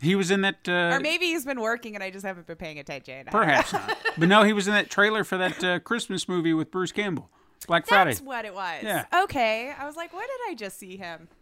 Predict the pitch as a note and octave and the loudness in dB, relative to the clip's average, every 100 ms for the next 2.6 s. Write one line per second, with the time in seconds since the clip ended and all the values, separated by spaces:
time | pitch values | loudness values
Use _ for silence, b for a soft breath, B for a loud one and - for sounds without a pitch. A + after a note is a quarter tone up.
0 | - C#4+ B3 A3 C4 - - D3+ C#3+ F3 | -18 -12 -8 -10 -12 -12 -4 0 2 2
1 | D#4 A3 C3 G#2+ - - C3+ C#3 C#3 B2+ | 2 2 0 -2 -10 -6 0 0 0 -4
2 | - - A#2+ D#3 D3+ | -8 -10 0 2 2